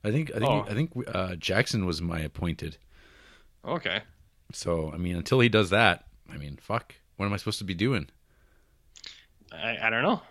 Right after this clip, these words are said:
Speaker 2: I, you could give up. I've been telling a lot of people to give up lately.
Speaker 1: Yeah, that's, that's, I mean, that isn't, is that recent though?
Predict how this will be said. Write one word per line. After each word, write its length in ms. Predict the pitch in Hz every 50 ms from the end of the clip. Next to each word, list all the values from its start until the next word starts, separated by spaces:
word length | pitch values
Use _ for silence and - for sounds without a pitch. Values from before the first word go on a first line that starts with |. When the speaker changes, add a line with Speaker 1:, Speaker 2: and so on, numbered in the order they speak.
| - - -
Speaker 2:
I, 60 | 131 131
you 180 | 127 135 143
could 180 | 135 - 143 123
give 200 | 120 123 120 120
up. 260 | 123 156 165 - -
I've 120 | - 131 151
been 120 | 190 202 202
telling 220 | 226 240 294 285
a 40 | 214
lot 220 | 156 131 131 160
of 80 | 180 -
people 260 | - 202 202 - 185
to 80 | 151 131
give 240 | 123 131 127 120
up 200 | 107 101 117 -
lately. 400 | 107 95 92 - - - 123 - - _ _ - - -
Speaker 1:
Yeah, 200 | - - 127 113 117
that's, 300 | 120 120 - - - -
that's, 280 | - 135 143 156 - - _ - -
I 60 | -
mean, 220 | 123 127 131 135 127
that 140 | 143 175 180
isn't, 360 | 131 104 101 92 - - - 101
is 80 | 104
that 160 | 117 139 123 80 - 85
recent 360 | 82 90 104 - - 160 151
though? 260 | - 165 165 165 156